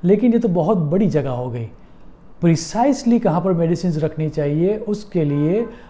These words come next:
वास्तुशास्त्र में वास्तु पुरुष मंडल के सिद्धांत को अपनाया जाता है। उसमें करना ये होता है कि सबसे ज़्यादातर जो यूज़ होता है वास्तु पुरुष एवं वास्तु पुरुष मंडल,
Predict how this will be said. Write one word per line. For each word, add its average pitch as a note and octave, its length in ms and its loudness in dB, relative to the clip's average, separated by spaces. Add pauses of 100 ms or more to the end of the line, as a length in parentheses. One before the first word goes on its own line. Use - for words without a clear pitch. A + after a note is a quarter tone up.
(140)
वास्तुशास्त्र E3 800 0
में E3 440 0 (320)
वास्तु D#3+ 540 2 (120)
पुरुष G#3+ 360 2 (140)
मंडल F3 560 4
के A3+ 240 2
सिद्धांत D#3+ 640 -2
को G#3 120 2
अपनाया D#3+ 480 0
जाता C3+ 300 -6
है। G#2 220 -12 (520)
उसमें A3 240 4
करना A3+ 300 4
ये A3 260 4
होता D3 420 2
है E3 260 0
कि A#3 120 -4
सबसे G#3 400 0
ज़्यादातर F3+ 640 2 (220)
जो F3 120 4
यूज़ F3+ 280 4
होता D3+ 260 0
है D#3 140 -2
वास्तु D3+ 340 -2
पुरुष F3 400 -2
एवं E3 220 -2
वास्तु C#3+ 360 -4
पुरुष D3 260 -4
मंडल, D3 440 0